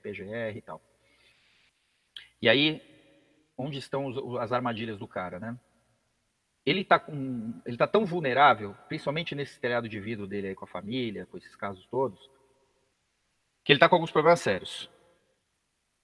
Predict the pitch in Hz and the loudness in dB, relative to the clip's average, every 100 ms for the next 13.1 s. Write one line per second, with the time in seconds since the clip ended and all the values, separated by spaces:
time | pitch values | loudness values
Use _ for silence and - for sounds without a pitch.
0 | _ _ _ - - 202 160 170 175 - | _ _ _ 4 6 8 6 6 2 -8
1 | 131 131 127 123 117 107 104 104 95 - | -4 -2 0 0 -2 -2 -4 -4 -6 -8
2 | - 165 - - 160 - 143 131 127 120 | -8 -6 -4 -4 -6 -8 0 2 2 -2
3 | 104 98 90 90 - 113 107 107 107 87 | -6 -6 -6 -12 -12 -8 -6 -4 -6 -6
4 | - - - 147 143 151 165 131 170 170 | -14 -20 -12 -2 2 2 0 -4 -4 -4
5 | - 90 92 _ _ _ _ _ _ _ | -6 -6 -10 _ _ _ _ _ _ _
6 | _ _ _ _ _ _ _ _ - - | _ _ _ _ _ _ _ _ -12 -8
7 | 120 147 180 214 - _ _ _ _ _ | -4 0 0 -2 -12 _ _ _ _ _
8 | _ _ _ _ _ _ _ _ _ _ | _ _ _ _ _ _ _ _ _ _
9 | _ _ _ _ _ _ _ _ _ _ | _ _ _ _ _ _ _ _ _ _
10 | _ _ _ _ _ _ _ - 233 262 | _ _ _ _ _ _ _ -4 8 8
11 | 233 170 143 156 139 131 170 170 139 110 | 8 4 -2 -2 -2 -4 -4 -6 -8 -8
12 | 196 127 113 117 - 101 95 107 175 - | -8 -8 -8 -8 -10 -8 -8 -10 -10 -12